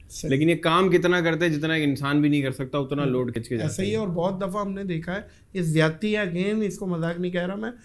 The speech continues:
Speaker 1: गधा उड़ जाता है, वन टू फ़ाइव की तरह वेली मार देता है।
Speaker 2: अल्लाह खैर
Speaker 1: और
Speaker 2: करे इनके
Speaker 1: पीछे
Speaker 2: साथ।
Speaker 1: उसका सामान होता है, और फिर उसके बाद सामान कम कर रहे होते हैं। देखें,
Speaker 2: ज्यादती
Speaker 1: हिसाब
Speaker 2: है।
Speaker 1: देना पड़ेगा।
Speaker 2: ज्यादती है।
Speaker 1: हिसाब
Speaker 2: ज्यादती
Speaker 1: देना
Speaker 2: है।
Speaker 1: पड़ेगा।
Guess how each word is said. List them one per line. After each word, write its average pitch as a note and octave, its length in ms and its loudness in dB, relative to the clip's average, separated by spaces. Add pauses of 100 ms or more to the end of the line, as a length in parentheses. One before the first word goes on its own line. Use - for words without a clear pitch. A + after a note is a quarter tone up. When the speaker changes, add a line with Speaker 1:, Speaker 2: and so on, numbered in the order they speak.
(280)
Speaker 1:
गधा D#3+ 300 4
उड़ G3 180 6
जाता F#3 280 4
है, A3 60 2
वन G#3 200 2
टू G3 80 -6
फ़ाइव G3+ 220 0
की G#3 80 2
तरह G#3+ 180 4
वेली G3+ 420 4
मार D#3+ 200 -4
देता G#3 300 -8
है। G#3+ 140 -2
Speaker 2:
अल्लाह B2 240 -2
खैर - 160 0
Speaker 1:
और F#3+ 60 2
Speaker 2:
करे F3+ 80 0
इनके A3+ 120 6
Speaker 1:
पीछे A3 360 10
Speaker 2:
साथ। A3 120 0
Speaker 1:
उसका G#3 200 0
सामान F3+ 400 2
होता G3+ 240 0
है, D#4 200 0 (320)
और G3+ 160 2
फिर A3 120 6
उसके A3 240 2
बाद G#3 160 4
सामान G3 400 0
कम F#3 220 -4
कर F3 140 2
रहे E3+ 100 0
होते F3 180 -4
हैं। F#3 60 -2
देखें, G3+ 420 -2 (1700)
Speaker 2:
ज्यादती D#3 260 2
Speaker 1:
हिसाब F3+ 140 6
Speaker 2:
है। D#3+ 60 0
Speaker 1:
देना E3+ 220 2
पड़ेगा। D#3+ 420 0 (180)
Speaker 2:
ज्यादती A2+ 420 -4
है। F#2+ 160 -8
Speaker 1:
हिसाब C#3 280 -4
Speaker 2:
ज्यादती B2+ 240 0
Speaker 1:
देना E3 160 4
Speaker 2:
है। E3 140 -6
Speaker 1:
पड़ेगा। D#3+ 420 -2